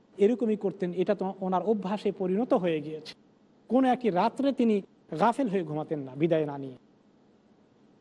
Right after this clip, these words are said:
আমরা কত রাত ঘুমিয়ে ফেললাম, একটি রাত্রে তো বিদায় নেয়নি, এরকম মনে করিনি। ওয়াইস রহমতুল্লাহ আলাই,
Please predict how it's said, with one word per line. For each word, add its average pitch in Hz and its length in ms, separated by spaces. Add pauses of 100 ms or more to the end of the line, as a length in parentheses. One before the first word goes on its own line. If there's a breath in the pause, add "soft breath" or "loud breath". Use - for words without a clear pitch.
(600)
আমরা 170 280
কত 175 160
রাত 170 220
ঘুমিয়ে 151 320
ফেললাম, 139 340 (1300)
একটি 185 240
রাত্রে 180 280
তো 180 100
বিদায় 156 260
নেয়নি, 143 240
এরকম 160 220
মনে 196 200
করিনি। 180 320 (1300)
ওয়াইস 233 560
রহমতুল্লাহ 196 520
আলাই, 156 280